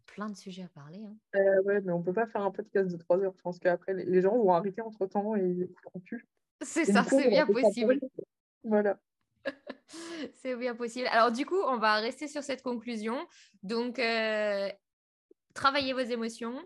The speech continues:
Speaker 1: travaillez vos muscles posturaux, faites des étirements, vérifiez votre selle et, euh, prenez du temps pour vous, pour faire des soins et prendre soin de vous et pas toujours de vos poneys parce que si vous allez bien, en règle générale, vos poneys iront mieux.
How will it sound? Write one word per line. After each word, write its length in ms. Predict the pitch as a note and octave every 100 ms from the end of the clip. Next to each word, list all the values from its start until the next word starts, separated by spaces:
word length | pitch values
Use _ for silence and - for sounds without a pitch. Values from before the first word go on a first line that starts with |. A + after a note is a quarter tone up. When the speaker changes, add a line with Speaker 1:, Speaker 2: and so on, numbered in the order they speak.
| _ - _
Speaker 1:
travaillez 420 | - C#4+ C4+ C4+ C4
vos 120 | B3+
muscles 300 | B3+ - A#3
posturaux, 680 | A#3 A#3 A#3+ A3 A#3+ D#4+ _
faites 300 | _ C#4+ C#4
des 200 | C#4+ B3+
étirements, 680 | B3+ - A#3+ A#3 A3 B3 D#4 _
vérifiez 440 | G3 B3+ C4+ C4 B3+
votre 200 | A#3+ -
selle 400 | A3+ A#3+ C4+ D4+ _ _ _
et, 180 | A#3+ A#3
euh, 80 | G#3
prenez 360 | - A#3+ B3 A3
du 200 | A3+ -
temps 400 | B3+ B3+ B3 - _
pour 260 | A#3 G3
vous, 280 | F#3 A#3 C#4
pour 200 | C4+ G#3+
faire 200 | A3 G#3
des 160 | G3 G#3
soins 360 | - A3 A#3 A#3+
et 120 | G#3
prendre 240 | - F#3+
soin 280 | F#3+ A3+ A3
de 140 | G3+
vous 320 | F#3+ F3 A3+ B3
et 100 | F#3
pas 180 | A3+ A3+
toujours 340 | - G#3+ A3
de 80 | G#3
vos 160 | E3+
poneys 360 | D#3 A#3 G#3 A3
parce 200 | G3+ -
que 80 | D#3
si 220 | - B3+
vous 200 | A3+ G#3+
allez 200 | G3+ G3
bien, 240 | F3+ G3
en 100 | G3
règle 260 | F3+ F#3 F#3
générale, 460 | F3+ F3+ F3 G3+ G#3+
vos 140 | D#3+
poneys 360 | C#3 G3 G3+ A3
iront 240 | E3+ C#3+
mieux. 260 | C3+ C3+